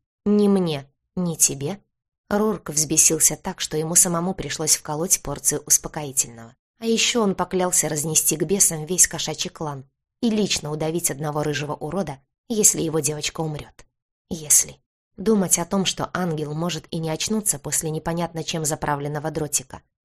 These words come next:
который медики уже запаковали в пластиковый пакет и забрали на экспертизу, мужчина просто не мог.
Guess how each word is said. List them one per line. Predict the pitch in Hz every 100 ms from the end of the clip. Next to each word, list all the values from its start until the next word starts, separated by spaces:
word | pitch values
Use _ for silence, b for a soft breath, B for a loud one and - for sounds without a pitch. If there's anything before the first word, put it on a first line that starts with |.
| -
который | 190 - 165
медики | 165 147 147 -
уже | 147 160
запаковали | 151 165 - 190 165 143
в | -
пластиковый | 151 139 - - 151
пакет | 151 151 - 180 - _ _
и | -
забрали | 208 185 165 151
на | 143
экспертизу, | 147 - 156 - 196 170 139 - _ _ -
мужчина | 202 - 180 180
просто | - 180 180
не | 156
мог. | 135 120 -